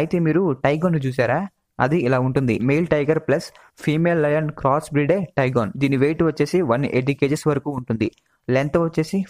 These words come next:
ఫోర్ to నైన్ ఫీట్స్ వరకు ఉంటుంది. ఫ్యాక్ట్ నెంబర్ ట్వెల్వ్. ఇప్పుడు నేను మీకు వరల్డ్స్ బిగ్గెస్ట్ ఫుడ్ ఐటమ్స్ గురించి చెప్పబోతున్నాను, అలానే చూపిస్తాను కూడా. నెంబర్ వన్,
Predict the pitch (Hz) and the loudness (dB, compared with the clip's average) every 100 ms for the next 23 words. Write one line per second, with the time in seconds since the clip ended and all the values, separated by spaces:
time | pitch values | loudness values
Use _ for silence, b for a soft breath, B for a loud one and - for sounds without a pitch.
0 | - 143 143 151 147 143 139 135 135 143 | -2 -2 0 0 0 -2 0 -2 -2 -2
1 | 131 147 143 117 104 - 160 151 147 151 | -2 0 -2 -2 -4 0 -2 0 0 0
2 | 156 110 107 b - 131 160 156 135 127 | 0 -2 -2 b -6 -2 0 2 0 0
3 | 180 123 123 156 160 143 123 123 147 - | 0 0 0 0 -4 -4 -4 -2 -4 -4
4 | 139 139 - - 131 139 - - 127 131 | -4 -2 -2 -2 0 0 -2 -2 0 0
5 | - 139 120 123 110 110 156 - 139 139 | -2 -2 0 -2 0 0 0 0 0 0
6 | 160 160 156 - 131 120 110 - _ _ | 0 -2 -4 -4 -4 0 -2 -2 _ _
7 | 135 135 131 117 | -2 0 2 0